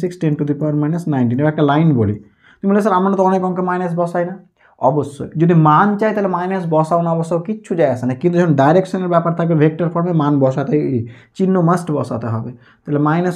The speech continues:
কত? টু কে ক্যাপ, তাহলে মাইনাস মাইনাসে প্লাস, তাহলে কত?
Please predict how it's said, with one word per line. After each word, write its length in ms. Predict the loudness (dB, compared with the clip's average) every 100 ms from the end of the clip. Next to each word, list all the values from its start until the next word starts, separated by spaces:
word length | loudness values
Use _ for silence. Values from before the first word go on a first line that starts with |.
| -4
কত? 120 | -4 -4 -2 0
টু 100 | 0 0 -6 -14 -20 -10
কে 80 | -8 -8
ক্যাপ, 160 | -10 -12 -20 _ -6
তাহলে 120 | 0
মাইনাস 160 | 0 2
মাইনাসে 200 | 0 0 2
প্লাস, 140 | 2 2
তাহলে 140 | 0
কত? 120 | 2